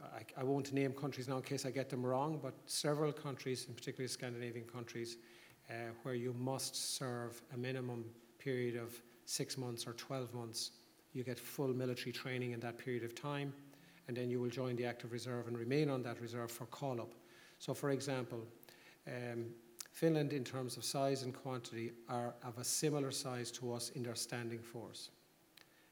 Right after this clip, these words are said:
In other words, they have about nine thousand permanent defence members, that's all. They have a fifteen hundred kilometre border with Russia. They can exercise or stand up a reserve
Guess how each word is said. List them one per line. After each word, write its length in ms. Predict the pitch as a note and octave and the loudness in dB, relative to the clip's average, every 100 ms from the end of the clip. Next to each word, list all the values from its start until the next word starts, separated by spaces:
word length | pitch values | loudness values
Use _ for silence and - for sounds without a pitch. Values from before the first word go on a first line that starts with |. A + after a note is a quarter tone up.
| - | 0
In 100 | B2+ | 2
other 160 | A#2+ | 2
words, 220 | A#2+ A#2 A#2 | 2 0 -2
they 100 | A#2+ | -4
have 180 | B2 | -4
about 320 | A#2 A#2+ A#2+ - - - - - - - D3+ | -4 -4 -6 -8 -12 -20 -20 -20 -20 -16 -6
nine 360 | B2+ B2+ C3+ B2 | -2 2 0 0
thousand 480 | B2+ A#2+ A#2 A2+ - | -2 -2 -2 -8 -10
permanent 500 | - C#3 B2 A#2 - | -4 0 0 -2 -6
defence 420 | B2 - A#2+ A2+ | -10 -8 -6 -4
members, 520 | A#2+ A2+ A2+ A2+ - - - | -4 -4 -6 -10 -10 -12 -12
that's 220 | - A2+ - | -8 -8 -8
all. 160 | A#2+ A#2+ - - - - - - | -8 -10 -18 -20 -20 -20 -20 -14
They 100 | - | 0
have 80 | B2+ | 0
a 60 | B2 | 0
fifteen 420 | - D3+ D#3 C#3 | 0 2 2 2
hundred 320 | B2 C3+ A#2 | 0 -2 -6
kilometre 420 | - B2+ B2 A#2+ A#2+ | -4 -4 -2 -4 -4
border 300 | B2 A#2+ A#2+ | -2 -2 -4
with 160 | A2+ A2+ | -6 -6
Russia. 300 | A2+ - A2+ - - - - - - - - - - - - | -6 -8 -12 -18 -20 -20 -20 -20 -20 -20 -20 -20 -20 -20 2
They 140 | C#3+ | 2
can 360 | C#3 C#3 B2+ B2 - - - - - - - | 4 0 2 0 -4 -16 -20 -20 -20 -20 -2
exercise 920 | D3 - - C3+ - A#2 A2 A2 - - - - | -2 0 -2 0 -2 -2 -6 -8 -10 -10 -10 -4
or 80 | A#2 | -4
stand 400 | - C#3 B2+ B2+ | 0 2 2 0
up 160 | A#2+ | -2
a 20 | |
reserve 680 | A#2+ A#2 A2+ A#2+ A#2 A2 | -2 -2 0 0 0 -4